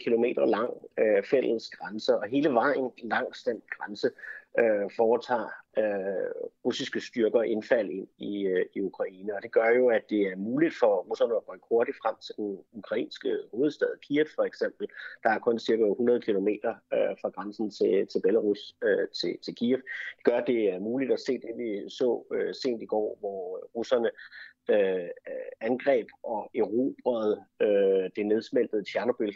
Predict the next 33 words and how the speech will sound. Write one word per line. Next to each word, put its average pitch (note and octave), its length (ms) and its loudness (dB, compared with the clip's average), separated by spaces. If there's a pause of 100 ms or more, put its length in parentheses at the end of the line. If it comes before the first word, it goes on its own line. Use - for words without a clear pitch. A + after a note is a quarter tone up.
atomkraftværk. G#2+ 880 -4
Det A2+ 80 -2
ligger G#2+ 200 0
lige A2+ 320 -6
på C3 80 2
grænsen G2+ 400 -8 (160)
mellem, G#2 340 -2 (240)
øh, G2 320 -2 (100)
Belarus G2 540 -8
og F#2+ 460 -4
Ukraine. G2 500 -8 (360)
Det C#3 80 -2
gør, B2+ 160 6 (140)
at B2+ 100 0
det A#2+ 80 -2
er A2 40 0
muligt A#2 340 -6
for G2+ 300 4
russiske A#2 380 -2 (120)
kamphelikopter A#2+ 760 0 (280)
og G2 160 -4 (100)
flyve G#2+ 320 2 (300)
ind C#3+ 160 4
og B2 120 2
ud B2+ 140 0
af - 100 4
Belarus A2+ 480 0 (300)
for A2+ 160 0 (240)
at, F#2+ 140 0 (160)
øh, F#2 220 -4 (180)
at, G#2 60 -6 (180)
at G2 200 -6 (120)
tanke, G#2+ 280 0